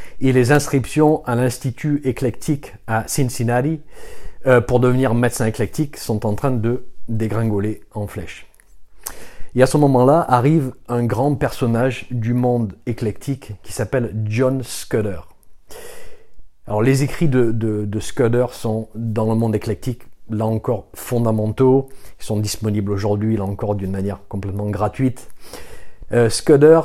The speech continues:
a lui-même fait l'institut à Cincinnati, et lui, ce qu'il dit, c'est qu'il faut revenir aux bonnes vieilles tisanes,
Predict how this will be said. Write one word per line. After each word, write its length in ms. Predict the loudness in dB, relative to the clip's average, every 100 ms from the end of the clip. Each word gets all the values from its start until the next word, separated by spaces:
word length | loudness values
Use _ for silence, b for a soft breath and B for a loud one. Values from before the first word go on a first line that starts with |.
| 2
a 80 | 0
lui-même 360 | 4 4 4
fait 140 | 2 2
l'institut 600 | 2 0 -4 -2 -2 0
à 280 | 0 0 0
Cincinnati, 760 | -2 -2 0 0 2 2 2 -2 -14 -18 B B B B
et 120 | 2 4
lui, 540 | 6 6 6 4 0 -12 -12
ce 160 | -2 -2
qu'il 280 | 0 -2 0
dit, 340 | 0 0 -2 -10
c'est 240 | -4 -2 0
qu'il 160 | -2
faut 300 | 0 2 4
revenir 720 | 4 4 4 4 4 2 -2 -10 -10 -12 -8 0
aux 140 | 2
bonnes 320 | 4 2 2
vieilles 260 | 2 0 0
tisanes, 480 | -2 0 0 0